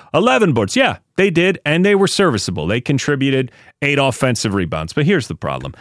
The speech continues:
The Cavaliers led the offensive rebounding battle after the first half. They had corralled seven offensive rebounds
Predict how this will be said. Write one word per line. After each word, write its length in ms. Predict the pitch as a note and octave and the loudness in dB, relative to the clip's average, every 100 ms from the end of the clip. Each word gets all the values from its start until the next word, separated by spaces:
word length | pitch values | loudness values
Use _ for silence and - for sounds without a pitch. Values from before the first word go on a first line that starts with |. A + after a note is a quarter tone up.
| - - | -12 -4
The 80 | |
Cavaliers 560 | D3 C#4 D#4 C4+ G#3+ B2 | 0 2 2 4 4 4
led 180 | D#3 E3 | 0 2
the 120 | D3 | 2
offensive 560 | C#3 B2 C#3+ C3+ B2+ B2 | 2 2 0 0 0 2
rebounding 480 | C3+ B2+ C3 C3 | 2 2 2 2
battle 360 | A#2+ B2+ B2 A#2+ - _ _ - | 2 2 2 -2 -6 _ _ -4
after 320 | C3+ - B2+ | -2 0 0
the 60 | |
first 340 | - C3+ B2 - | 0 0 0 0
half. 220 | B2 C3 | -2 0
They 120 | F3 | 0
had 100 | E3+ | -2
corralled 360 | - B2+ A#2 G#2+ | -2 0 0 -2
seven 480 | - A#2+ A#2+ C3+ - _ _ - | -2 0 0 -2 -6 _ _ -4
offensive 580 | A#2 B2 C3 B2 - A2 | -2 0 0 -2 -2 0
rebounds 480 | A#2+ A#2+ C3+ C3+ | 0 2 0 0